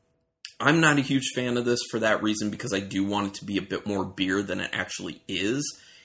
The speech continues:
It's just so port wine dominated. It's got a lot of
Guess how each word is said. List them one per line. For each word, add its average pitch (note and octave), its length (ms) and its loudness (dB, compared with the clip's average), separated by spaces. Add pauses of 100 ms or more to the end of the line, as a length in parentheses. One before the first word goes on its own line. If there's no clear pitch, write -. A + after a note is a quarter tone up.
It's - 140 -2
just - 280 2
so A2 280 4
port G2+ 360 -2
wine F2 260 -2
dominated. C#2 680 -4 (3750)
It's A2+ 120 -4
got G3+ 160 6
a C3+ 60 6
lot A2 240 4
of - 60 0